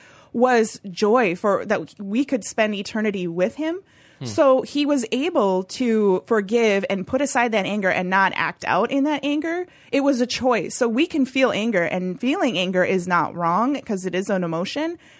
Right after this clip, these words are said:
Speaker 1: But I think Christ was a great example of he could look beyond and see that greater purpose in the future instead of just acting out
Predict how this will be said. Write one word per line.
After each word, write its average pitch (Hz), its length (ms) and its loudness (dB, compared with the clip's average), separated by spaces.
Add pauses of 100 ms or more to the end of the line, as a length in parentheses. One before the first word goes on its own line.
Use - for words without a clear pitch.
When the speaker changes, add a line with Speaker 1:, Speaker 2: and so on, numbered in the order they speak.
(120)
Speaker 1:
But 254 100 2
I 269 60 6
think 247 180 0
Christ 247 300 2
was 247 100 0
a 202 80 2
great 202 220 2
example 196 560 2
of 175 200 2
he 277 220 -4
could 262 180 -2
look 214 300 -2
beyond 190 560 -2 (300)
and 226 200 2 (100)
see 202 520 0
that 180 340 4
greater 202 640 2
purpose - 720 -4 (220)
in 214 140 0
the 190 80 -2
future 202 520 -2
instead 202 400 0
of 196 160 2
just 196 320 -2
acting 190 420 0
out 170 380 0